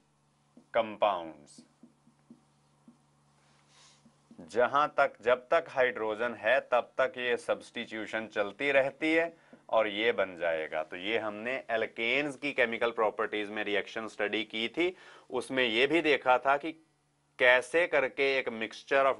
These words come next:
different products जो है वो बन जाता है। तो अगर हम चाहें सिर्फ क्लोरोमीथेन ही प्रिपेयर करनी, तो उसके साथ साथ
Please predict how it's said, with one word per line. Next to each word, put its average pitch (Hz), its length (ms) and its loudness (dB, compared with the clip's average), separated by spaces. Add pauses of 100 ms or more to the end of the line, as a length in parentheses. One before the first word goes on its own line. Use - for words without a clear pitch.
different 107 420 -4
products 104 360 -2
जो 101 160 0
है 160 220 0 (340)
वो 120 180 2
बन 104 240 -2
जाता 90 420 2
है। 92 240 -4
तो - 280 -18
अगर 113 300 0
हम 120 360 -6 (380)
चाहें 123 380 4
सिर्फ 151 720 0
क्लोरोमीथेन 131 880 0
ही 117 220 -4
प्रिपेयर 120 440 0
करनी, 87 460 -4 (420)
तो 117 80 0
उसके 117 480 -4
साथ 113 420 6
साथ 151 380 4